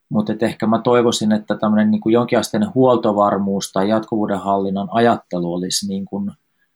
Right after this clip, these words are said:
ää, kautta koko yhteiskunnan kaikissa organisaatioissa läsnä, niin että sitä voitaisiin lähestyä eri tulokulmista ja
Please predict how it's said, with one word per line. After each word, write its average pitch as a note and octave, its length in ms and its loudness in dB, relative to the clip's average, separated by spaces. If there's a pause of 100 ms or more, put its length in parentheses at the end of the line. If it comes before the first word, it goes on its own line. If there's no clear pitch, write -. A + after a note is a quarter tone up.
(260)
ää, G2+ 360 2 (680)
kautta A2 420 -2
koko A#2+ 220 4
yhteiskunnan G2+ 680 0
kaikissa G#2 480 2
organisaatioissa F#2+ 1040 -4 (540)
läsnä, G#2 460 0 (720)
niin G#2+ 200 4
että G#2 140 -2
sitä G#2 220 -2
voitaisiin G2+ 380 -2
lähestyä G2+ 420 -2
eri G#2+ 260 -2
tulokulmista F#2 960 -4
ja - 160 -8